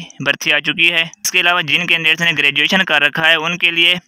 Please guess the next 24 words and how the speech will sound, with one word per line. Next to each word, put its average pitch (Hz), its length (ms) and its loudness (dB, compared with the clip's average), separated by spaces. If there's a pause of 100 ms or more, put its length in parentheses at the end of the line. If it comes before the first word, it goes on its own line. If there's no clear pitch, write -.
(240)
एजुकेशन 160 500 0
ब्रांच 156 360 0
में 156 200 0
भर्ती 143 280 -4
आ 147 120 2
चुकी 165 280 -2
है, 170 180 2
जिसके 156 300 -2
लिए 147 120 2
उम्र 147 200 0
की 147 180 -4
हद 151 440 0
तीस 175 260 0
साल 175 180 0
तक 175 160 0
रखी 170 200 -2
गई 170 160 2
है। 170 240 -2 (180)
उसके 175 280 0
लिए 180 140 2
अगर 165 180 2
आपने 165 300 2
ग्रेजुएशन 151 600 0
बीएस 165 400 0